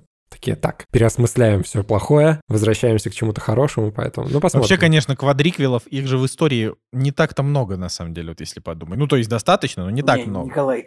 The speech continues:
Speaker 2: Вот
Speaker 3: и-,
Speaker 2: там
Speaker 3: и-, я щас, щас их до хрена. Ну, типа, их очень много.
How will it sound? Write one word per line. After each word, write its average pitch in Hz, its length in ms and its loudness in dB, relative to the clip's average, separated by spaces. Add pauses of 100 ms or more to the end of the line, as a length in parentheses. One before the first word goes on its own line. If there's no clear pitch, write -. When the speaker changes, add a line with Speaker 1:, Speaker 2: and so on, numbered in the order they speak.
(120)
Speaker 2:
Вот 107 160 -4
Speaker 3:
и-, 131 60 -6
Speaker 2:
там 107 160 0
Speaker 3:
и-, 135 160 -8
я 147 160 -4
щас, 147 200 -6
щас - 240 -8
их 131 180 -8
до 135 80 -8
хрена. 127 520 -12 (100)
Ну, 123 180 -14
типа, - 280 -16
их 117 140 -14
очень 117 280 -12
много. 110 320 -20